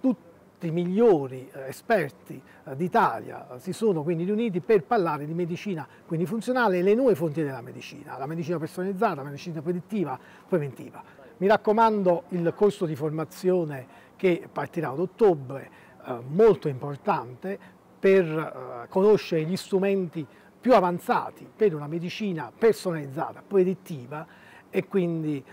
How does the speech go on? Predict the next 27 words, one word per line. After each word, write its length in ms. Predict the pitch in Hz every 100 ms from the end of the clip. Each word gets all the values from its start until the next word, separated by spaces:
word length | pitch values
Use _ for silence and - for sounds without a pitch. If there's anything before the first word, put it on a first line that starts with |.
| - - -
una 300 | 240 190 143
medicina 480 | 156 180 180 226 180
che 200 | - 208
cura, 360 | - 220 147 -
che 160 | -
cura 240 | - 202 165
veramente, 680 | 185 175 143 135 - 135 - -
eh, 300 | - - -
le 120 | -
persone. 600 | - 131 - 113 - - -
Il 140 | 170
corso, 520 | - 185 - 147 127 -
come 160 | 156
dicevo, 300 | 170 202 165
inizierà 300 | 143 143 170
a 40 | 214
ottobre, 400 | - 208 143 139
finirà 280 | 160 151
a 40 | 147
marzo, 540 | 190 147 - - 180 - -
ci 140 | - 180
saranno 320 | 165 160 156
i 40 |
più 140 | 147 180
grossi, 400 | 160 156 - 143 123 - -
eh, 200 | - 123
relatori, 760 | 127 185 165 180 165 143 131